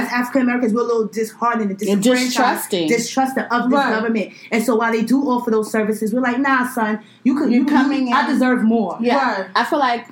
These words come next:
Speaker 2: to the point that Teresa was making, I feel like sometimes you're coming in a little bright-eyed and bushy-tailed,
Speaker 3: Uh-huh.
Speaker 2: like, "This is America, I finally made it here," and you're hitting the ground and you're running.
Speaker 3: Right.
Speaker 2: Whereas,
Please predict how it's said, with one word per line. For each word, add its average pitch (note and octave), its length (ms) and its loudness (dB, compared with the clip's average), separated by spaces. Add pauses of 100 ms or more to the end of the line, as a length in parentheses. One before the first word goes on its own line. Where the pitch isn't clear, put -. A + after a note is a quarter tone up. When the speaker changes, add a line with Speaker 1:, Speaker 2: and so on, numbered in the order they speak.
(120)
Speaker 2:
to A#3+ 260 0
the F#3+ 220 -2
point A#3+ 280 -2
that G#3 140 0
Teresa B3+ 360 0
was G#3 160 0
making, G3 320 0
I F#3 60 -2
feel G3+ 180 -2
like G3 180 0
sometimes G3 500 0
you're F3+ 140 0
coming G#3 360 -2
in G3+ 460 -2 (420)
a F#3 140 0
little F#3+ 260 0
bright-eyed G3 640 0
and F3+ 160 -2
bushy-tailed, G#3+ 800 0
Speaker 3:
Uh-huh. A#3 80 -4
Speaker 2:
like, G#3 240 -2
"This G3 200 0
is G3+ 120 0
America, G3 520 0
I F3+ 180 0
finally F#3+ 380 0
made F#3+ 240 0
it G#3 100 2
here," G#3+ 420 0 (340)
and G3 160 2
you're G3 160 2
hitting A3+ 380 2
the G3+ 80 2
ground G3 580 0
and F#3 160 0
you're F3+ 160 0
running. D#3+ 720 -2 (200)
Speaker 3:
Right. G#3+ 240 -2
Speaker 2:
Whereas, G3 920 0